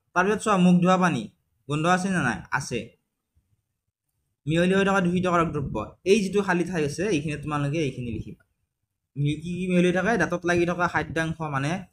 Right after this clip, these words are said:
আমি বিভিন্ন ধৰণৰ বস্তু খাওঁ, এই বস্তু কিছুমানৰ, আহ, খোৱা বস্তু কিছুমানৰ, আহ, কিছু অংশ আমাৰ দাঁতত লাগি থাকে। আৰু মুখ ধুলে এই দাঁতত লাগি থকা কিছু খাদ-, আহ, খাদ্যাংশ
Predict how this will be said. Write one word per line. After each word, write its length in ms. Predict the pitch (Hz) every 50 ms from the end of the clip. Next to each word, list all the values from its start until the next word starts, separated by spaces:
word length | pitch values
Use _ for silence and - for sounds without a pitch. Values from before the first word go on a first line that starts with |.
| _ _
আমি 200 | - 131 143 147 156 156 147 -
বিভিন্ন 240 | 139 147 147 165 170 175
ধৰণৰ 260 | 175 180 175 175 170
বস্তু 280 | 160 160 160 - 175
খাওঁ, 280 | 175 180 175 175 190 233 311 - - _ _ _ _ _ _ _ _ _ _ _ _
এই 180 | - 143 151 151 151 139 131 - - - 139
বস্তু 280 | 135 151 151 - - 180
কিছুমানৰ, 460 | 180 180 180 185 180 175 165 165 185 240
আহ, 180 | - 131 135 123
খোৱা 200 | - - 160 165
বস্তু 200 | 165 165 160 - 180
কিছুমানৰ, 360 | 170 165 160 170 165 165 170 180 180 180 180 - -
আহ, 300 | 131 131 131 131 131 123 - -
কিছু 180 | 170 160 - 180
অংশ 200 | 180 170 170 160 147
আমাৰ 340 | 170 160 143 143 151 185 208
দাঁতত 240 | 175 - - 156 - 147
লাগি 200 | 127 120 127 131
থাকে। 280 | 127 113 104 - - - - - - - _ _ _ _ _ _ _ _ _ _ _ -
আৰু 100 | 120 131
মুখ 180 | 139 147 151 147
ধুলে 240 | 147 165 156 160 170 170 170 170 - - - _ _ _
এই 80 | - 151
দাঁতত 200 | 131 135 135 151 143
লাগি 160 | 147 151 156
থকা 200 | 147 151 151 156
কিছু 220 | 156 147 151 - 151
খাদ-, 200 | 147 151 143 -
আহ, 160 | - 127 127
খাদ্যাংশ 480 | 117 139 135 135 139 139 147 143 139 139